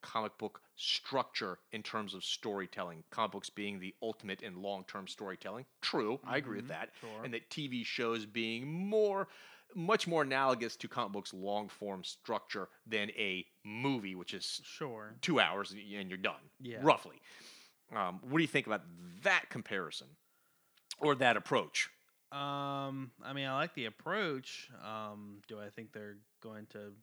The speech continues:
Speaker 2: really make that a thing? I, I don't know. Um,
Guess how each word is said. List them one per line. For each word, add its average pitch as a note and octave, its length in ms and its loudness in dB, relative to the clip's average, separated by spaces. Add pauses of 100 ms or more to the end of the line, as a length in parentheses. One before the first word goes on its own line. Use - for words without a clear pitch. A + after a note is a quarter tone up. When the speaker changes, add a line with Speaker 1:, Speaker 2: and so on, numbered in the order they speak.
(160)
Speaker 2:
really G#2+ 160 -10
make G#2+ 260 -14
that G#2+ 180 -10 (1000)
a A#2 100 -10
thing? G3+ 420 -6
I, E3+ 260 -2 (300)
I B2+ 140 -6 (140)
don't G#2+ 280 -8
know. A2 420 -8
Um, G2+ 520 -12